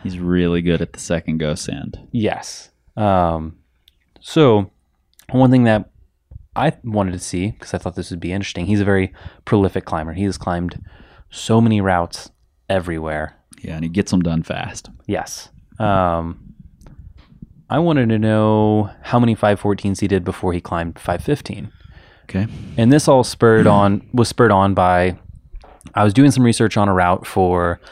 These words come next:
Speaker 2: a guy I train. And interestingly, if you type in almost any five fourteen in the West, like, just type out the name, Jonathan Siegrist's blog will come up in, like, the top five results.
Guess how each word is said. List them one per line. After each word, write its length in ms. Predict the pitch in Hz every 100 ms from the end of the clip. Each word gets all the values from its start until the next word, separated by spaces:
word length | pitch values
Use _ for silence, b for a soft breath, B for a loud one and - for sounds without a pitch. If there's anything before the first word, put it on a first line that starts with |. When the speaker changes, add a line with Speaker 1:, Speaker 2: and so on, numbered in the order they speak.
| B -
Speaker 2:
a 60 |
guy 240 | 101 117 85
I 40 |
train. 360 | 82 87 85 95 _ b b b b
And 560 | 101 92 85 85 82 - - _ _ _ -
interestingly, 600 | 143 131 - 95 92 90
if 100 | 90
you 80 | 139
type 260 | 151 139
in 140 | 127 123
almost 340 | 107 110 -
any 220 | 107 113
five 240 | 123 110 107
fourteen 400 | 110 98 - 104
in 100 | 98
the 80 | 90
West, 520 | 82 82 - - - _ b b b b b _ -
like, 300 | 95 85 -
just 160 | - -
type 180 | 104 101
out 120 | 104
the 80 | 98
name, 320 | 87 95 120 -
Jonathan 340 | 98 117 139
Siegrist's 400 | 117 113 127 -
blog 540 | 95 90 82 87 123 131 -
will 140 | 104 98
come 260 | - 113
up 240 | 104 98 92
in, 220 | 120 131
like, 120 | 120
the 80 | 120
top 220 | 120 107
five 200 | 110 101
results. 360 | 104 - 110